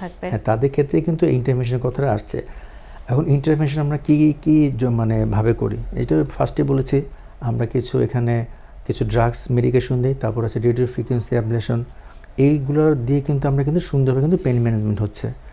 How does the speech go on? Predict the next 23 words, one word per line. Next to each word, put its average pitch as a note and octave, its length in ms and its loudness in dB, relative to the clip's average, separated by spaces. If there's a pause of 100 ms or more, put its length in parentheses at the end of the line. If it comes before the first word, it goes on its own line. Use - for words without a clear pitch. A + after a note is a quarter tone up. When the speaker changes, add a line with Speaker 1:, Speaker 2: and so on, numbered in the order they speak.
(220)
Speaker 2:
যেমন D3 220 0
একজনের, C3 560 -2
আহ, A2 300 0
লো A2 180 2
ব্যাক A2+ 240 0
পেইন B2 160 -2
হচ্ছে, C3 400 0 (560)
আমরা A#2 240 -2
দেখলাম A#2 320 0
যে A#2 80 -2
ফ্যাসেট C#3 340 0
জয়েন্টের A2 320 0
জন্য, G#2+ 260 -6 (240)
সেখানে B2+ 420 -2
হয়তো A#2 340 -4
আমরা A#2+ 380 0 (400)
নিডলের A#2+ 260 2
মাধ্যমে A#2+ 300 -2
কিছু B2 320 0
মেডিকেশন B2 600 0
বা B2+ 60 0
ড্রাগস A#2 280 0
দিচ্ছি D3+ 360 0